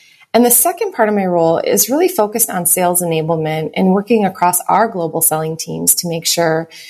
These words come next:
that they have the information they need to help customers within the Sitecore ecosystem. So this is everything from product knowledge, training, and access to sales assets like case studies. And this is my first year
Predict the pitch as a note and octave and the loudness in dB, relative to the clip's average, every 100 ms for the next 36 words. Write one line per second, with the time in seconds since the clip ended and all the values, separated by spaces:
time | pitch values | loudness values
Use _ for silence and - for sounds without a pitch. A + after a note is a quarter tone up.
0 | - - G3 G3+ G#3+ G#3+ G3+ G3 F#3+ F#3 | -20 -4 -2 4 4 6 4 2 0 -4
1 | F3+ F3 E3+ E3+ F3+ B3 F#4+ F3+ D#3+ E3+ | -4 -4 -4 -2 0 4 4 4 2 0
2 | - - C#3+ - D3+ D3+ C3+ - F3 D#3+ | -2 -2 -2 -2 -2 -4 -2 -2 -2 0
3 | D3+ D#3 - - - - - - - - | 2 2 0 -4 -8 -4 -2 0 -2 -2
4 | - - - - A3+ B3+ C4+ G#3 - G3 | -8 -10 -8 -2 2 2 2 0 0 0
5 | F#3 G3 F#3 F3+ E3+ E3 D#3+ D#3+ - _ | 0 -2 -4 -4 -2 0 -2 -8 -14 _
6 | _ _ - C#4 C#4 C4 B3 A#3 A3 G#3 | _ _ 2 2 2 0 2 2 0 -2
7 | - - - - A3 G#3+ G3+ G3 G3 F#3+ | -6 -10 -10 -2 0 2 0 0 -4 -6
8 | - - - A3+ - C4+ - D4 - - | -14 -18 -2 0 0 0 0 0 -2 -4
9 | - - A3 G#3 - - - - - G#3 | 0 4 4 4 0 0 0 0 -2 -4
10 | - B3+ - - - - - - _ _ | -2 -2 -2 -4 -8 -8 -8 -10 _ _
11 | _ G#3+ G3+ G#3 A3+ - A#3 G3+ F#3+ F#3 | _ 4 6 6 4 0 0 0 0 -2
12 | - B3 B3 - E3 D#3+ - | -2 0 0 -2 -2 -2 -2